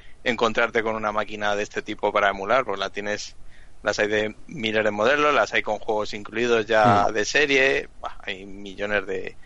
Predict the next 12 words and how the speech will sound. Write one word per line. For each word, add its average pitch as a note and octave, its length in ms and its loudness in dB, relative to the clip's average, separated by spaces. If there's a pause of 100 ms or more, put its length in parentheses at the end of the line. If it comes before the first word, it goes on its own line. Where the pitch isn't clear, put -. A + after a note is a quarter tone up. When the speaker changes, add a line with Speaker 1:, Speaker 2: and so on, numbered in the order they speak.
(320)
Speaker 1:
de A#2 80 0
oportunidades A2 760 4
para, F#2+ 480 -2 (100)
para, F#2 420 0 (540)
para G2+ 200 2
tener G2+ 280 -2
esto, A2 280 -2
pero F#2+ 220 -2
sí, A#2+ 220 2
en G#2+ 100 0
su A2 100 -6
momento, G#2+ 460 2